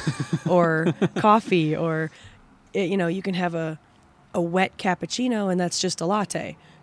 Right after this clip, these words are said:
Speaker 2: And if you have a dry latte, that's a cappuccino. But people are very specific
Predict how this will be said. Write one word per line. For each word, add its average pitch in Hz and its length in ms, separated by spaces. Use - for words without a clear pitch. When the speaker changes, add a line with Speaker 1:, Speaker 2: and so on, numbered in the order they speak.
Speaker 2:
And 165 100
if 165 120
you 170 60
have 160 140
a 160 40
dry 180 240
latte, 165 680
that's 156 240
a - 20
cappuccino. 151 800
But - 240
people 151 340
are 151 60
very 147 280
specific - 680